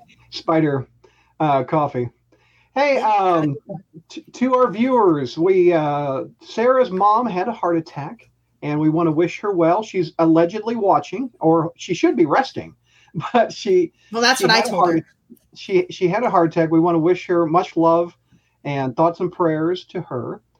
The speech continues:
Speaker 1: And Mom said, "Sarah, you go do this show and have fun and get your mind off of it. And my job for the next three hours is to make your ass laugh." <laughs> All right. I hope,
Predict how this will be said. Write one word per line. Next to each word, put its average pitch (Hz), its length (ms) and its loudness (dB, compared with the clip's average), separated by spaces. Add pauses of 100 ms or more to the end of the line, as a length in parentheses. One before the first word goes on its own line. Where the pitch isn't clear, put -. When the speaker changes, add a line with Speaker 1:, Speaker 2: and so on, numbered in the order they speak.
(340)
Speaker 1:
And 139 580 -2
Mom 180 360 2
said, 180 360 2
"Sarah, 202 520 2 (220)
you 185 120 2
go 208 160 2
do 214 140 -2
this - 180 2
show 165 400 2
and 151 100 -4
have 160 200 -2
fun 160 480 0 (340)
and 147 120 0
get 165 180 0
your 175 60 -6
mind 180 260 2
off 147 160 0
of 151 100 -6
it. 170 120 0
And 151 80 -2
my 175 180 0
job 180 520 0
for 170 180 0
the 156 60 2
next 170 280 -2
three 180 220 0
hours 147 300 0
is 135 100 -6
to 135 40 -6
make 147 220 -4
your 131 120 -2
ass 127 220 -2
laugh." 104 300 -8
<laughs> - 40 -12
All - 240 -2
right. 240 280 2
I - 180 4
hope, 220 300 0